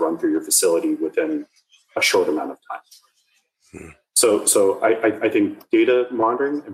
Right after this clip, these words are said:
Speaker 1: process monitoring is just incredibly, incredibly important.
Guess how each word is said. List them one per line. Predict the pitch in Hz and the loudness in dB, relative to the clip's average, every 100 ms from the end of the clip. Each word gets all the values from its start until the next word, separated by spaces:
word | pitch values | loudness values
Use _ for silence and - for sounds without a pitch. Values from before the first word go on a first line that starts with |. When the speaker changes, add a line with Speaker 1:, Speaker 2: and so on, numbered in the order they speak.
| - | -4
Speaker 1:
process | 98 - - | -2 -2 -4
monitoring | 101 98 101 101 - _ _ _ - | -4 -2 -4 -6 -10 _ _ _ -2
is | 101 87 82 - - - _ _ _ _ _ _ _ _ _ _ _ _ _ _ - 95 - | 2 2 2 -2 -4 -14 _ _ _ _ _ _ _ _ _ _ _ _ _ _ -14 -14 -8
just | - 113 - | -2 0 2
incredibly, | 104 - 135 127 120 | -2 0 2 4 2
incredibly | 110 110 101 | 2 0 0
important. | 98 - 92 90 | -4 -4 -6 -8